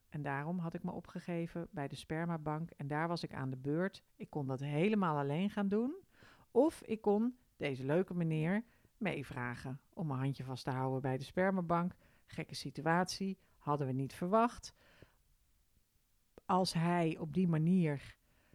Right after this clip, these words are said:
mij kan steunen en, eh, mij kan troosten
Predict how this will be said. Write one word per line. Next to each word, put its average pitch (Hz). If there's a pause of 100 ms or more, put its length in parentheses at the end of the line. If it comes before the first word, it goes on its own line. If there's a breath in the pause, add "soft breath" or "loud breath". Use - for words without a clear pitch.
(160 soft breath)
mij 151
kan 139
steunen 170 (320 soft breath)
en, 185
eh, 151
mij 151
kan 143
troosten 175